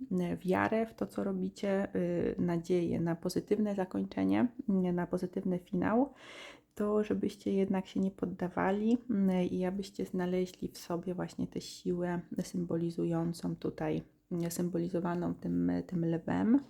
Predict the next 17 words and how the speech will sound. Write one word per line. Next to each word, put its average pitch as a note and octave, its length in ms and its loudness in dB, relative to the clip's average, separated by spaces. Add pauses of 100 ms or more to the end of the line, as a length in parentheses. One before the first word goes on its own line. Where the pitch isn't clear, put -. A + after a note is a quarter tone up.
(2250)
Y, G3 460 0
też, - 520 2
em, A3 540 2 (1200)
siła, A3+ 680 0 (200)
mm, G3 280 2 (140)
e, F3+ 400 0
siła, - 580 -4 (240)
y, F3+ 480 0
jest, - 520 -4
mm, F3+ 680 -2
e, F3+ 300 0
jest F3+ 240 -4
też - 360 -8 (160)
tutaj F#3 280 -2
energią F3+ 640 0 (180)
niesamowitego F3+ 840 -2
pożądania, F#3 920 -2